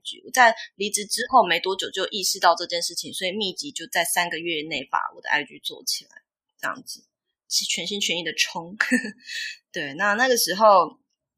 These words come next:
怎么样的契机，就是，其实就是这样子啊，你，你在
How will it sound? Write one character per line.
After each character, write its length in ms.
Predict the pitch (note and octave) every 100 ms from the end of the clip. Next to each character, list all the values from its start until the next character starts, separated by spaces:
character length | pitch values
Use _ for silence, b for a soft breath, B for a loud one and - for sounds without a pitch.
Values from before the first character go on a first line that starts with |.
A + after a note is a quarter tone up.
| _ _ -
怎 140 | -
么 80 | F#3+
样 140 | B3+
的 80 | G3
契 260 | - B3 G3
机， 240 | E3+ F3+
就 160 | F3 F#3+
是， 400 | F#3+ F#3+ D#3+ - B B
其 140 | - G3+
实 140 | G3+
就 120 | G3+
是 120 | G#3+ G#3
这 200 | G3+ F#3
样 200 | F3 E3
子 80 |
啊， 100 | D#3+
你， 300 | D#3+ F3+ D#3 -
你 160 | G#3
在 320 | G3+ C#4+ B3+